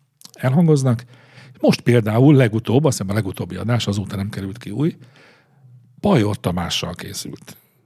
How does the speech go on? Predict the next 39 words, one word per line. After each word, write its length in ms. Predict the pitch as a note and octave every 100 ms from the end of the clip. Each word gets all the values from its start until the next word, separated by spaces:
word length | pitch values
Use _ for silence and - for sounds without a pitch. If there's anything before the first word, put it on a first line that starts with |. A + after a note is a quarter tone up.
| _
Hát 200 | - -
ugye, 160 | F#3+ F#3
akinek 280 | D#3+ D3 B2+
nincs 200 | D#3 -
Pajor 280 | C#3+ C#3+ B2
Tamás 300 | B2 A2 -
műveltsége, 840 | D3 E3+ C#3+ A#2 B2+ A#2+ A2+ G#2+ - _ _ _
annak 240 | - A#2+ B2+
most 160 | A#2+
hiába 240 | C3+ B2 A2+
is 100 | -
mondanám 440 | A#2 A2+ A2 G#2+
el 120 | G#2+
röviden, 580 | G#2+ G#2 G#2 A#2 B2 C3 - - - - -
abból 220 | A#2 A#2
még 120 | A2+
nem 180 | A2 A#2
értené 320 | G#2+ A#2 A2
meg 180 | G#2+ G#2
az 100 | G2+
egészet 440 | G#2+ G2+ F#2+ -
úgy, 160 | G2 G#2
ahogy 220 | F#2+ F#2+
van, 260 | G#2 D#3 C#3 - - - - -
de 120 | C#3
azért 180 | D3 C#3+
mégiscsak, 500 | D3+ B2 A2 - B2
hát 140 | A#2
Pajor 220 | D#3 C3
Tamás 360 | A#2 B2+ A#2+ -
a 60 |
nyolcvanas 500 | A2+ C3 A#2+ A2+ G2
évek, 380 | C3 B2+ A#2+ G#2+
nyolcvanas 400 | A2+ A#2+ A#2 G#2+
évek 180 | A#2 G#2
első 360 | B2 A#2+ - G#2+
felének, 360 | A#2+ A#2 G#2
közepének 640 | - A2 G#2 G#2+ G2+ G2 - - - - - -
legendás 960 | B2+ B2+ A#2+ G#2+ G2+ G2+ - - -